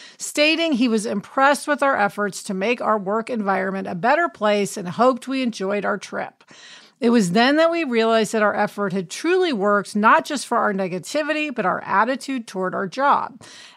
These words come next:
And the people around us were obviously noticing a change too.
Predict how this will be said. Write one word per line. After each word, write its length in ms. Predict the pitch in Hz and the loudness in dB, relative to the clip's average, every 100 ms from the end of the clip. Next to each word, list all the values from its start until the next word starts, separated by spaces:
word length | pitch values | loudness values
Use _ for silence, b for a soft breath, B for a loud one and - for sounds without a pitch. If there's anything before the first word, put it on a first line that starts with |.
| - | -2
And 160 | 220 | 0
the 40 | 214 | 0
people 400 | - 277 339 349 | 0 0 2 2
around 360 | 277 196 190 | 4 2 2
us 200 | 202 - | 0 -2
were 120 | 190 - | -6 0
obviously 640 | 208 214 247 240 - 233 | 2 2 2 -4 -4 -2
noticing 540 | 208 196 202 - 214 | -2 -2 -4 -4 -4
a 40 | 202 | -4
change 640 | - 202 190 190 185 - | -6 -4 -4 -4 -6 -10
too. 260 | - - 131 | -14 -14 -16